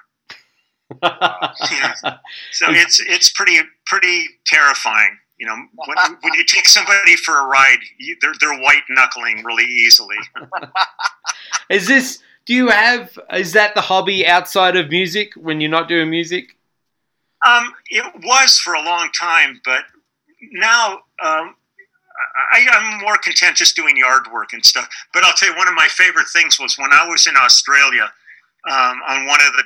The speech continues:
Speaker 2: tours, I ended up hooking up with a guy named Ken Warby. And Ken, Ken Warby's, like, g-, one of the, uh, he was campaigning, um, jet-powered dragsters.
Speaker 1: <laughs>
Speaker 2: He, he, he held the world's record for jet-powered, um, boats.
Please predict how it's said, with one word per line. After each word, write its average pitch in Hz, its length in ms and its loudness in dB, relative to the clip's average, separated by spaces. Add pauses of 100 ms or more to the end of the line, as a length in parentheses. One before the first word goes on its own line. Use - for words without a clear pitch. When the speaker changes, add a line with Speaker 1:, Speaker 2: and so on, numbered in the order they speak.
Speaker 2:
tours, 160 560 2
I 143 180 2
ended 151 300 0
up 131 120 0 (100)
hooking 151 260 -2
up 143 160 2
with 147 120 -6
a 131 40 -6
guy 139 180 4
named 131 220 2 (100)
Ken 147 280 0
Warby. 127 440 2 (720)
And 135 120 2 (100)
Ken, 170 220 2 (100)
Ken 165 320 0
Warby's, 160 540 2
like, 120 160 2 (180)
g-, - 80 -12 (220)
one 156 220 0
of 143 100 0
the, 139 80 0
uh, - 540 -8 (340)
he 185 200 2
was 175 180 0
campaigning, 151 760 2 (100)
um, 123 340 -2 (180)
jet-powered 143 680 2
dragsters. 127 840 2
Speaker 1:
<laughs> - 40 -20 (180)
Speaker 2:
He, 175 120 4 (200)
he, 156 220 0 (220)
he 160 180 4
held 185 240 0
the 160 140 -2
world's 156 320 -2
record 143 320 2 (100)
for 127 140 -8
jet-powered, 135 680 2 (260)
um, 113 360 -4
boats. - 560 0